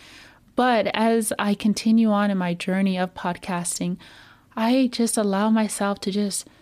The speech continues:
speak how I speak, to talk how I talk, to share the things I wanna share, to talk about the topics I'm passionate about, to not even think about, "Oh, what is someone thinking of me?" or,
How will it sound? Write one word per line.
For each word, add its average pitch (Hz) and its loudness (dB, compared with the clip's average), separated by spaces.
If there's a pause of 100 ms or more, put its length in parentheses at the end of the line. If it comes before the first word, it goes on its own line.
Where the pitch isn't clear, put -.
speak - -2
how 185 -4
I 180 -2
speak, 175 -4
to 185 -8
talk 196 -6
how 190 -6
I 180 -2
talk, 175 -6
to 185 -2
share 214 0
the 214 0
things 190 0
I 185 0
wanna 185 0
share, 180 -2 (500)
to 190 2
talk 247 -2
about 254 4
the 214 2
topics 196 -4
I'm 185 0
passionate 208 -2
about, 185 -2
to 202 0 (600)
not 220 2 (100)
even 214 2 (160)
think 214 0
about, 180 -2 (100)
"Oh, 165 -10
what 208 0
is 196 0
someone 185 0
thinking 185 0
of 170 0
me?" 170 2
or, 165 0